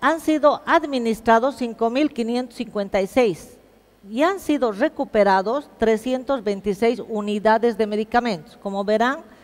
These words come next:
con este sistema se va recuperando. Acá vamos a ver motivo por el cual las unidades de medicamentos fueron recuperadas en el ci-, en el servicio de cirugía general.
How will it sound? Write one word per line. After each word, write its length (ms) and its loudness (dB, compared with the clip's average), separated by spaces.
con 180 -2
este 260 2
sistema 480 2
se 140 0
va 140 4
recuperando. 800 0
Acá 240 2
vamos 260 2
a 80 6
ver 180 4
motivo 460 2
por 160 2
el 120 2
cual 240 4
las 180 2
unidades 380 2
de 120 4
medicamentos 600 -2
fueron 280 0
recuperadas 800 0
en 140 -6
el 140 0
ci-, 320 -6
en 120 -8
el 100 -2
servicio 380 -2
de 120 0
cirugía 440 -2
general. 480 2